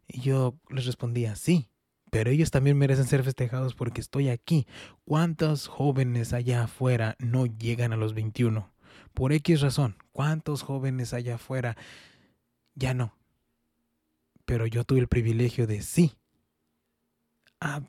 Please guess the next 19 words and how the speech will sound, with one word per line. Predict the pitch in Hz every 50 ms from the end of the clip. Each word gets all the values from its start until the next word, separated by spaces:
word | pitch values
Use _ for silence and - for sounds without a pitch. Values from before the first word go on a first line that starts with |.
| _ _
duras | - 139 135 135 156 165 165 165 156 143 - -
penas, | - 143 143 147 143 143 139 131 - -
ancas | 143 139 143 139 - 135 123 -
o | 135
mangas, | 127 135 143 147 143 127 127 113 - 135
igual | 135 131 147 156 151 147
otra | 143 127 - 143 135
vez, | 127 135 147 139 123 - - - - - - - -
golpes, | 135 143 151 147 135 - 135 -
caídas, | - - 135 131 131 143 151 139 143 135 127
levantadas, | 131 131 127 127 123 - 143 139 143 139 131 123 120 120 117
risas, | 131 151 143 - - 139 123 - -
tristezas, | - 127 120 117 - - 151 147 - - 143 127 120 - - - - -
amor, | _ 131 127 127 127 143 151 151 139 127
desamor. | 131 123 - - 127 117 120 135 143 147 135 123 127
En | 123 120
veinticinco | 120 123 120 - 131 - - 160 160 147 - - 147
años | 147 151 147 143 135 123 120
yo | 120 139 147 151 147 147 131 -